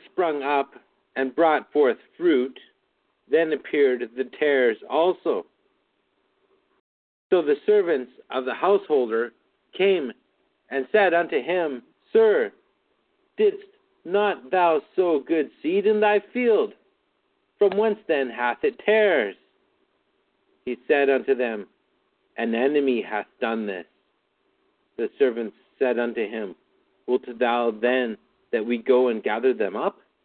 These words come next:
But he said, Nay, lest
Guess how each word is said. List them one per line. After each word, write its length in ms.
But 120
he 280
said, 220
Nay, 540
lest 200